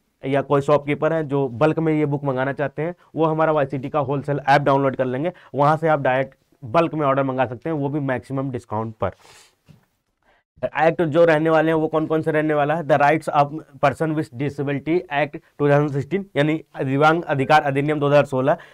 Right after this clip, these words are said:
फिर उसके बाद आता है The Maintenance and Welfare Parents and Senior Citizen Act दो हज़ार सत्रह, माता और पिता के वरिष्ठ नागरिकों का भर-, भरण पोषण तक कल्याण अधिनियम दो हज़ार सात।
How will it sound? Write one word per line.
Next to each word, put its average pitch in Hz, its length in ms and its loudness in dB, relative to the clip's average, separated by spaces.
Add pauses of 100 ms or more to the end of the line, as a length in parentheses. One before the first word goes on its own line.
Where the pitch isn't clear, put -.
(160)
फिर 170 80 2
उसके 165 180 -2
बाद 170 160 4
आता 165 200 2
है 170 80 2
The 156 100 4
Maintenance 151 560 0
and 156 200 0
Welfare 151 340 2
Parents 151 360 0
and 160 220 -2
Senior 147 240 0 (120)
Citizen 143 460 -2
Act 151 180 2
दो 135 140 2
हज़ार 143 200 2
सत्रह, 135 380 0 (400)
माता 143 320 4
और - 100 4
पिता 156 240 2
के 160 140 0
वरिष्ठ 143 340 0
नागरिकों 143 320 0
का 151 140 2
भर-, 135 420 -4
भरण 143 240 2
पोषण 147 260 -6
तक 147 200 0
कल्याण 143 280 0
अधिनियम 143 320 -2
दो 135 100 0
हज़ार 139 160 0
सात। 147 300 2